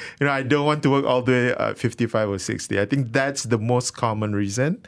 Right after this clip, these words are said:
And then, um, I think the oth-, I think on the, on the, I would say the negative side is when you experience a financial shock, like, um,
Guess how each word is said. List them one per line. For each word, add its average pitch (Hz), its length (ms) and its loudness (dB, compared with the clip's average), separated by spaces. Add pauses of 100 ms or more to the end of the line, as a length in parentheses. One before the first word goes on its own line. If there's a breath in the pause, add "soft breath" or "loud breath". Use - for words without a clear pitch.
(600 loud breath)
And 120 160 2
then, 135 340 0
um, 110 580 0 (440)
I 117 80 2
think 190 440 0
the 113 200 2
oth-, 120 260 -4
I 120 140 -2
think 165 320 -2
on 117 160 0
the, 104 340 2 (140)
on 113 120 0
the, 110 200 -2 (280)
I 107 40 0
would 107 100 -2
say 123 120 0
the 98 260 0
negative 101 520 -4
side 123 280 -2
is - 260 -2 (100)
when 107 160 -2
you 110 80 -4
experience 107 360 -4
a - 60 -14
financial 95 400 -4
shock, 95 400 -2 (720 loud breath)
like, 98 420 -4 (160)
um, 90 480 -2